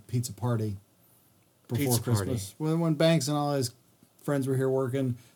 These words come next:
Speaker 1: there was, like, half a pie left, and somebody left it out, and I put it in the fridge, and then we broke for Christmas, and I forgot about it.
Speaker 2: Oh, gotcha.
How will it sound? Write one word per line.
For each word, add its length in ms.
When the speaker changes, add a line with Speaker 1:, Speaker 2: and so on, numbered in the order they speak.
Speaker 1:
there 60
was, 80
like, 120
half 220
a 40
pie 300
left, 460
and 120
somebody 300
left 260
it 60
out, 300
and 120
I 100
put 140
it 20
in 80
the 60
fridge, 320
and 80
then 100
we 80
broke 220
for 80
Christmas, 360
and 80
I 60
forgot 260
about 220
it. 80
Speaker 2:
Oh, 140
gotcha. 320